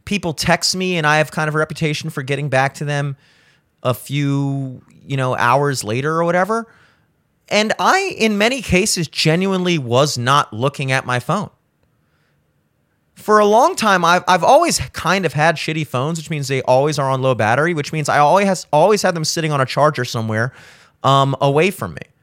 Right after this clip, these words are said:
So I think maybe the combination of that, along with just the fact that I'm just not that type of person in general, it kind of le-, like, I, my phone is kind of like a landline in many ways.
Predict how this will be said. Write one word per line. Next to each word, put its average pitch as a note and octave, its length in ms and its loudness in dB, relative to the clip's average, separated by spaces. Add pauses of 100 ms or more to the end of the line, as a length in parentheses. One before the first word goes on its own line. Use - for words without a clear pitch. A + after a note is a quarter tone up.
(240)
So F#3 460 2
I F#3 120 2
think A#3+ 380 -8
maybe G#3+ 240 -2
the E3+ 80 0
combination F3+ 640 -2
of A2 140 -6
that, B2 340 0 (160)
along F3 420 0
with G3+ 120 -4
just F#3 220 -4
the E3 60 -4
fact D#3 360 0
that C#3 80 -2
I'm C3+ 100 -2
just B2 180 -8
not B2 200 -2
that A#2+ 100 -4
type C3 140 -6
of - 80 -12
person A#2+ 320 -6
in G2+ 140 -8
general, B2 520 0 (540)
it D3 260 -2
kind C4 240 0
of F4+ 100 -4
le-, A#3 220 -4
like, G3 220 4
I, C4+ 260 2 (300)
my G3 300 2
phone C#4+ 340 2
is G#3 120 0
kind G#3+ 480 -2
of E3 120 0
like E3+ 180 2
a E3 40 2
landline B2+ 600 0
in A2 140 -4
many B2 200 0
ways. G#2+ 480 -2